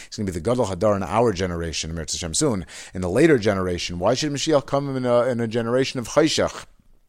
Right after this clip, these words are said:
Should come in a generation of Ar. He, that, that should produce Mashiach. The, so he, he answers, he brings a bunch of Midrashim comparing Aaron and Cain, and it says, "By Yehoyada, by Tzadok, by Ezra," people that came later, and it said that if they lived in the same generation, they would have been greater than Aaron. Greater than Aaron?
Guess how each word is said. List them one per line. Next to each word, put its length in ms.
Should 100
come 160
in 80
a 40
generation 500
of 100
Ar. 360
He, 120
that, 200
that 180
should 160
produce 360
Mashiach. 600
The, 500
so 460
he, 260
he 240
answers, 300
he 60
brings 200
a 60
bunch 240
of 60
Midrashim 520
comparing 440
Aaron 200
and 100
Cain, 420
and 160
it 140
says, 180
"By 160
Yehoyada, 800
by 140
Tzadok, 500
by 140
Ezra," 340
people 260
that 140
came 200
later, 240
and 80
it 100
said 180
that 100
if 80
they 100
lived 200
in 60
the 60
same 200
generation, 440
they 80
would 100
have 60
been 100
greater 240
than 140
Aaron. 340
Greater 360
than 140
Aaron? 460